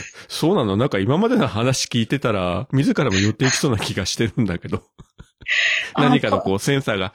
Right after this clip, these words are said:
Speaker 1: ピピッと働いて、「あ、あいつだ」と思って、スルスルスルとこう近寄っていくという。
Speaker 2: いや。
Speaker 1: そういう気がしますよ。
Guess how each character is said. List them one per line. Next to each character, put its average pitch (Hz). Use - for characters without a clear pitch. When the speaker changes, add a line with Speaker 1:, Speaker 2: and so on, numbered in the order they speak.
Speaker 1:
ピ 220
ピ -
ッ -
と 131
働 104
い 101
て、 104
「あ、 135
あ 156
い 139
つ -
だ」 196
と -
思 98
っ -
て、 98
ス -
ル 180
ス 185
ル 175
ス -
ル 175
と 151
こ -
う 139
近 -
寄 131
っ -
て -
い 110
く -
と 113
い 90
う。 85
Speaker 2:
い 262
や。 220
Speaker 1:
そ -
う -
い 156
う -
気 147
が 135
し -
ま 120
す -
よ。 226